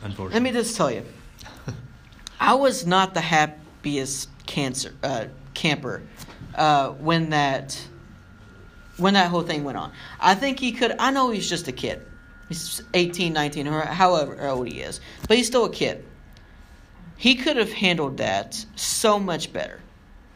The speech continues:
Speaker 2: Because what, what really, you know, really struck me, what really grinded my gears about it, was that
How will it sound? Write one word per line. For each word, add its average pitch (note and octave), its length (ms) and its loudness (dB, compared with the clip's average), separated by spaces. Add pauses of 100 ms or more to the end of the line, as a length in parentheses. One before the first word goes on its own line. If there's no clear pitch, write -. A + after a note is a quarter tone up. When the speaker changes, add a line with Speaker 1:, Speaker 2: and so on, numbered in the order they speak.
(380)
Speaker 2:
Because A#3 480 2 (260)
what, C4 360 4
what A3+ 200 2
really, A#3+ 540 2 (320)
you F3+ 80 0
know, F3 220 4
really F3+ 400 4
struck E3 480 4
me, C#3 340 0
what D3 300 0
really G3 680 0 (300)
grinded D#3 420 0
my C#3 160 0
gears C#3 380 -2
about A#2 300 -2
it, - 160 -10 (340)
was E3+ 220 2
that E3+ 400 6